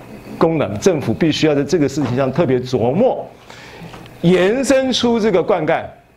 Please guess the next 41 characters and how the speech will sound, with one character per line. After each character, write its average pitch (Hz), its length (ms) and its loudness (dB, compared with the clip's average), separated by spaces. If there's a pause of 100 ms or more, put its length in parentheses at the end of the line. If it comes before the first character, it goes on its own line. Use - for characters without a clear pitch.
(440)
我 175 100 2
就 262 100 0
想 151 220 -2
到 226 100 2
这 208 80 0
个 196 100 2
画 190 220 -2
面， 160 220 -4 (800)
似 - 200 0
乎 277 140 2
主 185 140 2
在 247 160 2
告 254 180 2
诉 208 180 0
我， 104 200 -4 (920)
你 175 120 2
的 214 100 4
生 269 240 0
命 220 260 -2 (680)
就 285 220 2
好 175 200 0
像 196 280 0
这 233 100 0
个 185 100 2
血 170 320 0
管， 170 240 -2 (480)
神 208 240 -2
的 247 80 4
爱 233 320 0 (480)
透 269 200 0
过 233 100 2
这 233 120 -2
个 208 120 2
血 185 240 0
管 147 260 0
输 240 360 -4
送 196 340 -2
那 208 160 2
个 147 220 0 (160)
氧 120 260 -2
气， 180 340 -4